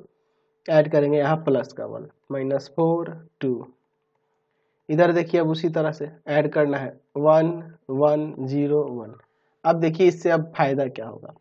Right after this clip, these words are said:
यहाँ पे ये माइनस ही ना हटाना है भाई, तो मैं क्या करूँगा, आर वन के प्लेस पे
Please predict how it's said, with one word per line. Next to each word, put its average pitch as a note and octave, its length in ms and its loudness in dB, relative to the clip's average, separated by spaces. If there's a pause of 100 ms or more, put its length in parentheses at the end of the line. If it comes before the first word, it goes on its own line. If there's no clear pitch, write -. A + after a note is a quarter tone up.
(440)
यहाँ D#3 200 2
पे G#3 120 2
ये G#3+ 140 8
माइनस G#3 380 6
ही D#4 60 6
ना D#4 120 8
हटाना D3+ 340 0
है C#3+ 60 -2
भाई, D3 200 0
तो D3 180 -2
मैं F3 160 0
क्या G3+ 160 4
करूँगा, C#3 340 0
आर D3 120 2
वन F3 160 0
के F#3+ 120 2
प्लेस F#3+ 320 2
पे G3 160 -2